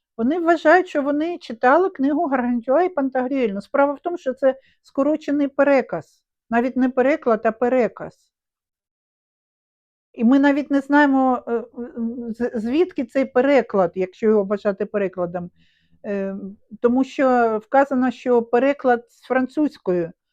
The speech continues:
а Франсуа Рабле писав старофранцузькою. І в Україні видано всього дві, два видання повного Рабле. Це оце видання від Фоліо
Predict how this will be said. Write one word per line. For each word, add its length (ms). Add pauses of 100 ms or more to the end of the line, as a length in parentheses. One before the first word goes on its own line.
(340)
а 300 (960)
Франсуа 440
Рабле 280
писав 380
старофранцузькою. 1040 (500)
І 160
в 100
Україні 480
видано 440
всього 480
дві, 640 (200)
два 280
видання 640
повного 640
Рабле. 500 (720)
Це 340
оце 420
видання 680 (440)
від 240
Фоліо 640